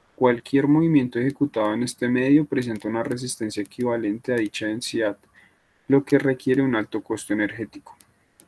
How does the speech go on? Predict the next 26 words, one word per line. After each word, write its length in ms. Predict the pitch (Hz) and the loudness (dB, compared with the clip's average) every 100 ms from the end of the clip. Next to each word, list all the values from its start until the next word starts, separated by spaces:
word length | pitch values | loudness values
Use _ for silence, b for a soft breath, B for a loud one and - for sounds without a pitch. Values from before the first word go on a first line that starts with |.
| b b b b | b b b b
Si 220 | - - 131 | -6 2 2
este 220 | 127 147 | 4 4
movimiento 560 | 160 160 127 123 131 | 6 6 4 2 2
no 280 | 135 139 139 | 4 4 6
está 280 | 139 - 135 | 4 2 -2
correctamente 720 | - 135 127 - 131 135 135 | -2 -2 -4 -2 -2 -2 -2
ejecutado, 720 | 135 131 143 143 120 107 127 - | -2 -2 -4 0 0 0 -2 -12
se 160 | - 117 | -8 -4
reduce 400 | 123 117 110 117 | -2 -2 -2 -4
notoriamente 640 | 120 120 107 104 110 110 | -4 -4 -4 -2 -4 -6
la 120 | 113 113 | -4 -4
eficiencia 580 | - 113 110 101 101 | -6 -8 -2 -2 -2
propulsiva 880 | 98 98 - 117 104 - 101 95 - - B B - _ | -4 -4 -6 -8 -8 -2 0 2 0 -8 B B -20 _
de 140 | 127 | -4
los 180 | 120 113 | -2 -4
movimientos, 880 | 117 113 113 147 139 - - - - _ _ - | -2 -2 6 8 8 4 -14 -20 -20 _ _ -10
hasta 340 | 120 - - | -8 -8 -8
el 60 | - | -6
punto 340 | - 123 123 | -2 0 4
de 80 | 139 | 4
entorpecer 640 | 143 143 - 131 117 107 | 4 2 2 0 2 0
el 120 | 110 | 2
avance 400 | 117 113 110 107 | 2 2 2 2
o 60 | 147 | 2
inclusive 580 | 135 - 110 - 107 98 | 2 0 -6 -2 0 0
retroceder. 680 | 113 101 98 101 87 73 | -2 -4 -4 -4 -4 -6